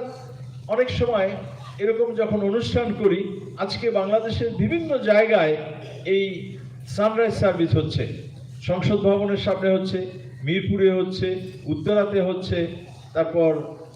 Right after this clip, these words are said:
আহ, ওই বাড্ডার দিকে হচ্ছে, ঢাকার বিভিন্ন জায়গায়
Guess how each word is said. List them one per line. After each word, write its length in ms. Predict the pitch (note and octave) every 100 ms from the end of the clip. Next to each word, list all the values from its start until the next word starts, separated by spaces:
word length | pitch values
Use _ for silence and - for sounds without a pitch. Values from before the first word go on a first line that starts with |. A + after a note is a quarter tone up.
| - -
আহ, 440 | A#2 A#2 G#2 G#2
ওই 300 | A#2 A2 G#2+
বাড্ডার 420 | B2 E3 F3+ G#3 G3
দিকে 220 | G3 F#3+
হচ্ছে, 440 | F#3 - F#3+ E3+ - - - - - - -
ঢাকার 340 | F3 G#3 A#3+
বিভিন্ন 400 | G#3 A#3+ D#4 D4
জায়গায় 520 | A#3+ A3 G#3+ G#3 F3